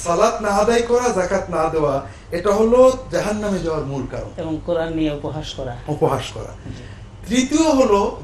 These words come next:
Speaker 1: যে জাকাতের গুরুত্ব বোঝা যায়, জাকাত দিলে কি হবে।
Speaker 2: জি।
Speaker 1: এই ব্যাপারে কোরআন এবং হাদিসে ব্যাপক নির্দেশ দেওয়া হয়েছে।
Speaker 2: জি।
Speaker 1: একটা মজার নির্দেশ আছে,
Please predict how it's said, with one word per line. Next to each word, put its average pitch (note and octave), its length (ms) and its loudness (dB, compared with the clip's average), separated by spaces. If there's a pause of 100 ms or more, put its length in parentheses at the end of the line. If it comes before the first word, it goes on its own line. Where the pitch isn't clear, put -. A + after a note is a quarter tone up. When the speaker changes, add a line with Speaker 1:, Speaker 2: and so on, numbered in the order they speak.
Speaker 1:
যে E3+ 300 2 (120)
জাকাতের A3 500 2
গুরুত্ব A3 340 -4
বোঝা A3+ 240 -2
যায়, A#3+ 120 4
জাকাত G#3 380 0
দিলে B3 380 0
কি E3+ 280 -8
হবে। A#2 200 -6 (420)
Speaker 2:
জি। - 60 -14 (340)
Speaker 1:
এই A3 80 0
ব্যাপারে B3+ 460 4
কোরআন F#3 420 0
এবং G3+ 220 0
হাদিসে F3+ 340 -2
ব্যাপক F#3 520 4
নির্দেশ D3 480 -2
দেওয়া B2 180 4
হয়েছে। A2+ 380 -2 (360)
Speaker 2:
জি। C3+ 100 -14 (140)
Speaker 1:
একটা G3+ 260 0
মজার A#3 400 4
নির্দেশ F3 360 0
আছে, - 200 -4